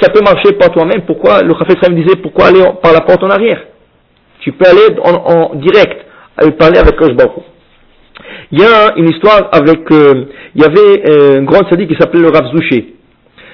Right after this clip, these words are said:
Le Rav Zouché, c'était un grand sadique qui avait beaucoup de, d'amour et beaucoup d'émouna en Kadosh Baruch Hu.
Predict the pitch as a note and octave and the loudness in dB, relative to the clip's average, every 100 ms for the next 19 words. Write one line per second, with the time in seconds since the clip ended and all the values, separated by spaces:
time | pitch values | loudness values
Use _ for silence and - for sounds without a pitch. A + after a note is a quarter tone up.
0 | - C#3+ D3+ D3 G#3 - - F3+ F3 F3+ | -4 0 0 -2 -2 -2 0 -2 -2 0
1 | D#3+ G#3+ A3 E3+ E3+ D3 F#3+ D3+ D#3+ D#3+ | -2 -4 -10 -2 -2 0 -2 0 -6 -4
2 | G#3+ E3 E3 D#3 D3+ C#3+ A#2+ D3 D3+ F#3+ | -6 0 2 2 0 -2 -2 -2 0 2
3 | G3 D3+ C#3+ D3+ - E3 E3 D3+ D#3+ E3 | 2 0 0 -2 -4 -2 0 0 0 0
4 | D3+ C#3 C#3+ G#3 | 0 -2 0 -4